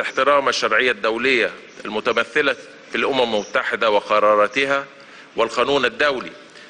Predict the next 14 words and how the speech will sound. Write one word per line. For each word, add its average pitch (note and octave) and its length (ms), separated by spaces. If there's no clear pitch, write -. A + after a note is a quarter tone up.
باعتبارهما A#2+ 1160
أساس C#3+ 400
النظام G#2+ 460
الدولي A2 440
المستقر G#2+ 680
الذي A#2 300
يحافظ A#2+ 520
على G#2 200
السلم A2+ 420
والأمن G#2 440
الدوليين، F#2+ 640
وهو B2+ 340
ما B2 160
نحرص، B2 540